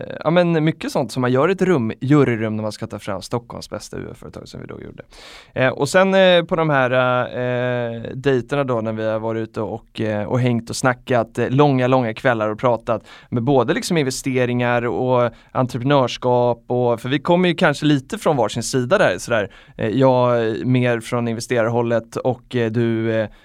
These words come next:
eh, som entreprenör, men det gifte ju ihop sig på något sätt, eh, och väldigt fint. Och då, eh, så här, satt vi där och så tänkte vi att, eh,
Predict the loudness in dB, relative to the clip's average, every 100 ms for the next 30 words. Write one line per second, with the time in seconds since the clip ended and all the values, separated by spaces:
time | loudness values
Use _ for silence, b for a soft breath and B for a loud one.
0 | b -4 -2 -4 -2 -2 -2 -2 0 4
1 | 4 4 0 B B 0 2 2 0 -4
2 | -4 -2 0 -2 -2 2 4 6 4 0
3 | -4 -2 -4 -4 -4 -6 -2 0 0 0
4 | 2 0 0 -2 -2 -2 -2 0 4 4
5 | 2 -2 -16 -2 4 4 4 2 0 -2
6 | -4 -6 -8 -10 -12 -12 0 2 2 0
7 | 0 0 2 4 4 0 -2 -2 -2 -2
8 | -4 -4 -4 -6